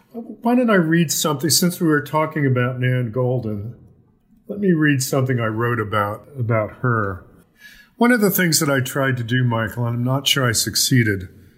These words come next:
at all, was to say something new about the photographers who were best known.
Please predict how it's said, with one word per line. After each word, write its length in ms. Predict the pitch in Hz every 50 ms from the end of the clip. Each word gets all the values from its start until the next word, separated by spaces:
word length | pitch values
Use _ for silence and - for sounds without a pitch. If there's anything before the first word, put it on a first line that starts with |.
| _ _ _ _ _ _
at 160 | - 120 117 -
all, 680 | 113 113 117 127 131 101 87 87 107 120 - - - _ - - _ _
was 180 | - 147 139 -
to 100 | - 151
say 240 | 131 - - 156 156
something 580 | 151 - - 170 147 131 143 147 135 127 123 123
new 480 | 123 131 139 135 110 92 90 92 107 - - - - - _ _ _ _ _ _ _ _ _
about 560 | - 110 104 117 113 110 110 107 107 - - - - _ _ _ _ _ _ -
the 80 | 131
photographers 800 | 123 - 127 123 - 120 120 117 110 113 107 117 113 107 - -
who 100 | - 113
were 120 | 107 107 101
best 400 | 95 101 98 98 92 - - -
known. 380 | 95 90 87 80 73 71 71